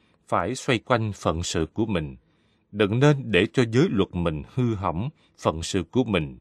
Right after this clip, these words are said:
trái lệch. Thứ tư, mặt trời có tính năng tỏa nhiệt, nung nóng trái đất, mọi loài, mọi vật. Vị tỳ khưu khi tu tập phải nung nóng nhiệt tình, làm cho chư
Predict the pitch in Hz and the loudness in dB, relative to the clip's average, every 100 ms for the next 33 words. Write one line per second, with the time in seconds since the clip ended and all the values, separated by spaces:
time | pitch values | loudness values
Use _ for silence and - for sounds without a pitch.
0 | _ 113 110 139 76 - _ _ _ _ | _ -2 -2 -2 -4 -6 _ _ _ _
1 | _ _ _ _ _ _ _ _ - 139 | _ _ _ _ _ _ _ _ -4 -4
2 | - 107 98 87 _ _ _ _ _ _ | 2 4 2 -2 _ _ _ _ _ _
3 | 101 104 _ 110 98 90 147 - 147 190 | -2 -2 _ 2 2 2 0 2 0 2
4 | 151 139 - 175 135 92 82 - _ _ | 0 0 0 0 0 -4 -6 -8 _ _
5 | - 117 117 107 110 147 - 147 143 175 | -4 2 2 2 0 0 0 0 2 -2
6 | - _ _ _ 101 90 95 92 85 80 | -6 _ _ _ 0 2 2 2 0 0
7 | 73 87 82 87 82 85 _ _ _ _ | -4 -4 -2 -2 -4 -6 _ _ _ _
8 | _ _ - 101 104 - 110 98 156 156 | _ _ -4 0 2 2 2 2 4 4
9 | 147 - 165 170 156 - 87 _ _ _ | 4 0 0 0 0 0 -2 _ _ _
10 | - 120 113 101 98 110 165 90 85 _ | -6 -2 0 2 2 2 -2 -4 -6 _
11 | 95 73 65 - _ _ 90 95 92 90 | -4 -4 -8 -20 _ _ -4 0 0 2
12 | 139 - | 0 4